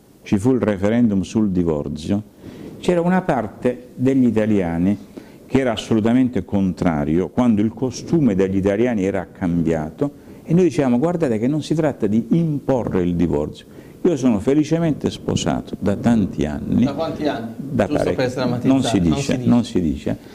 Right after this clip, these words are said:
Speaker 1: Non avevo bisogno del divorzio, ma volevo permettere a chi ne aveva bisogno di farci ricorso.
Speaker 2: Però è un po' diversa la cosa.
Speaker 1: Ma non c'è
Speaker 2: Quindi
Speaker 1: dubbio, ma non c'è dubbio.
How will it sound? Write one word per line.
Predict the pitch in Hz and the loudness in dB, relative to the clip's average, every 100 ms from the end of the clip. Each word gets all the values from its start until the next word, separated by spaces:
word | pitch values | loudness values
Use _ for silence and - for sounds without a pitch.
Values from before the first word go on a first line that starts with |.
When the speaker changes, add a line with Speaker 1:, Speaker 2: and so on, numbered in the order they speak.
| - - | -16 -2
Speaker 1:
Non | 185 220 | 2 4
avevo | 220 185 107 | 4 2 2
bisogno | 95 95 95 95 87 | 0 0 0 0 0
del | 90 | 0
divorzio, | 78 71 71 - - - - | 0 -4 -4 -8 -10 -12 -2
ma | - | 0
volevo | 170 202 175 117 | 2 2 2 0
permettere | - 143 143 127 90 - - 82 78 - - - - - | -2 -2 2 0 0 -4 -4 -2 -4 -8 -18 -18 -18 -6
a | - | -4
chi | - - | 0 2
ne | 139 101 | 2 2
aveva | 120 113 92 | 2 2 2
bisogno | 135 - 123 165 165 - | 0 0 -2 0 -2 -2
di | - 117 147 | -2 2 2
farci | 175 - 156 - - - - | 2 -2 -4 -6 -10 -10 -2
ricorso. | 131 - - | -2 0 -2
Speaker 2:
Però | - 165 | 0 0
è | |
un | 131 | 0
po' | 143 | 0
diversa | 135 135 131 - - | 2 0 -2 -6 -8
la | 113 107 | -8 -8
cosa. | 104 117 - | -8 -4 2
Speaker 1:
Ma | 160 | 4
non | 190 185 | 4 2
c'è | - 165 | 2 2
Speaker 2:
Quindi | |
Speaker 1:
dubbio, | 170 104 - | 2 0 0
ma | - 165 | 2 4
non | 190 | 2
c'è | - 156 | 2 0
dubbio. | 117 | 0